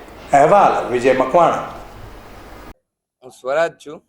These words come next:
Speaker 2: સ્વરાજ રાજગુરુ. આપણે ધારીમાં, અ, પચાસ રૂમની એક પ્રોપર્ટી કરીએ છીએ ફન હારે. The Fun એમાં ઈ લોકો આવે છે અને પાર્ટી પ્લોટ આપણે છે, ડેસ્ટિનેશન વેડિંગ થઈ શકે એવી સગવડતા છે.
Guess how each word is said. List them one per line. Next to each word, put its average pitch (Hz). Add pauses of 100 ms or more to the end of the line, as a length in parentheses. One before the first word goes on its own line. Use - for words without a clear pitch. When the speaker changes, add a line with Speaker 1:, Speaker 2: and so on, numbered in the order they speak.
(340)
Speaker 2:
સ્વરાજ 123
રાજગુરુ. 117
આપણે 170
ધારીમાં, 165
અ, 131
પચાસ 165
રૂમની 156
એક 143
પ્રોપર્ટી 139
કરીએ 120
છીએ 131 (140)
ફન 139
હારે. 110 (760)
The 127
Fun 147
એમાં 143
ઈ 120
લોકો 131
આવે 127
છે 127
અને 135 (1500)
પાર્ટી 143
પ્લોટ 160
આપણે 151
છે, 143
ડેસ્ટિનેશન 131
વેડિંગ 131
થઈ 143
શકે 135
એવી 131
સગવડતા 127
છે. 127